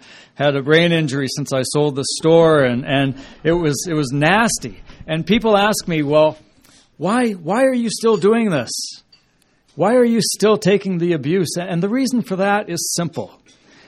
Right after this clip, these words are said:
Because if you believe in something and you have the dream and the desire and the passion,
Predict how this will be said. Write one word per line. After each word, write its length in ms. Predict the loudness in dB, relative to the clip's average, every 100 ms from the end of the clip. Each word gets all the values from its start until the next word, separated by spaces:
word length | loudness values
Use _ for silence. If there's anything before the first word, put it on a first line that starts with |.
| _
Because 280 | -2 0 0
if 160 | 0
you 80 | -2
believe 460 | -2 2 4 4 2
in 120 | 0
something 520 | 0 -2 0 -4 -2
and 100 | -2
you 120 | -2 -4
have 380 | -2 -2 -2 -6
the 100 | -10
dream 520 | -10 -4 0 2 2
and 80 | 0
the 80 | -2
desire 540 | -2 -2 0 0 0
and 140 | -2 -4
the 60 |
passion, 680 | -4 -4 -2 -2 -6 -8 -10